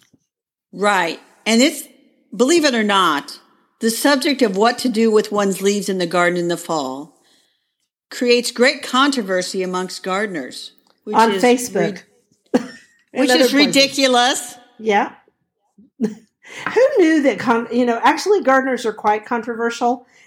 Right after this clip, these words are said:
Speaker 2: and, um, argue about many things, but who would have thought that? Um, I also have a leaf mulcher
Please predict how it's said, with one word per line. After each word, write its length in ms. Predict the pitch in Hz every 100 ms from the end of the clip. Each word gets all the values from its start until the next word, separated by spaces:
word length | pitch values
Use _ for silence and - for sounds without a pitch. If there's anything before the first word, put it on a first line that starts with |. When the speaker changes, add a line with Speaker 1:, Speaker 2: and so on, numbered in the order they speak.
| -
Speaker 2:
and, 380 | 226 214 208 208
um, 300 | 214 208 196
argue 360 | 196 220 226
about 300 | 220 208 190
many 280 | 196 202 220
things, 360 | 233 208 220 240
but 180 | 254 240
who 180 | 311 339
would 80 |
have 140 | 277 226
thought 220 | 214 190
that? 280 | 175 160 - _ - _ -
Um, 500 | 240 214 196 190 - _ _ -
I 640 | 220 277 302 302 277 233 -
also 800 | 247 254 294 254 226 220 180 -
have 220 | - 220
a 60 | 202
leaf 360 | 202 240 254
mulcher 680 | 220 185 175 - 160 185 208